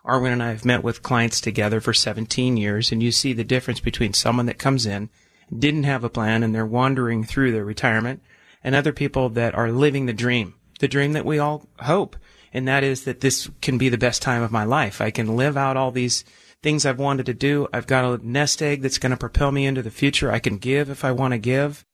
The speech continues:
So what needs to be the core components of this great plan? Well, first of all, an income strategy. We talked about that on today's show, and the importance of the inflows that you have against your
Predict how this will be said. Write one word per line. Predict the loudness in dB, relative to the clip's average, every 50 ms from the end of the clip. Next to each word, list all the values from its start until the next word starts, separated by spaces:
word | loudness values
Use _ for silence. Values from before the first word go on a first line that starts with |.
| _ _ -4
So | -2 0 2 2 2 0
what | -2 -6 -4 0 0 0 0 0 -2
needs | -2 0 0 0 -2 -2
to | -2 -2
be | 0 2 2 2
the | 2 -2
core | -4 -4 -2 2 2 2 2
components | 0 -2 -4 -2 -2 -4 -4 -2 0 2 2 2 0 0 -2 -6 -6 -8 _ 0
of | 0 0 0 2
this | 0 0 0 0 -4
great | -4 -6 -2 0 0 2 0 0 -2 -2
plan? | -2 0 0 0 0 0 2
Well, | 2 2 0
first | 0 0 -2 -2 0 -2
of | -4 -2 0
all, | 0 2 0 0 -4 -10 -20 -20 -20 -14 -6
an | -4 -2 -2 0
income | 0 0 0 0 0 -2 -2 0 0
strategy. | 0 0 2 2 2 0 0 -2 -2 -6 -8 -10 -16 _ _ _ -20 -6 0
We | 0 0
talked | 2 2 0 0 0 -2
about | -2 0 0 0 0 0
that | 0 0 0 0
on | -2 -2 -2 -2
today's | 0 0 0 2 2 2 2
show, | 2 0 2 2 0 0 0 0
and | -2 -4 -6 -8 -16 -20 -20 -10 -2
the | 0 0
importance | 2 2 2 2 2 2 2 0 -2 0 0
of | 0 0 -2 0
the | -2 -2 -2 -2 -2
inflows | 0 2 2 2 0 -2 -2 -2 0 2 2 2 0 -2 -2 -2
that | -2 0 0 0
you | 0 -2
have | -2 -2 -2 0 0 -2
against | -2 -2 -2 -2 -2 -4 -4 -6
your | -8 -8 -8 -8 -10